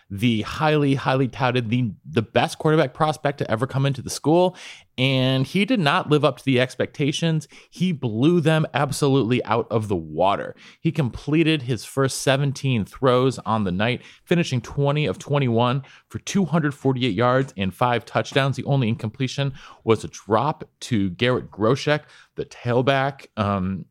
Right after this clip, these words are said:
the offense through the air was simply outstanding. Uh, the defense didn't give up any points. The only time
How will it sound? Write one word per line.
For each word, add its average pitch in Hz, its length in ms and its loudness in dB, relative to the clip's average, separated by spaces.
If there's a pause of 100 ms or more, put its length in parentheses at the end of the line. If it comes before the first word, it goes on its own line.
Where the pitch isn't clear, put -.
(120)
the 110 560 -2 (280)
offense 139 420 0
through 110 100 0
the 90 240 -4
air 110 300 2
was 85 480 -2
simply - 560 0 (160)
outstanding. 117 800 -2 (360)
Uh, 90 300 0
the 98 140 -4
defense 185 400 0
didn't 135 200 0
give 117 200 0
up 156 220 0
any 131 200 0
points. 151 340 -4
The 127 60 -2
only 139 100 0
time 123 380 0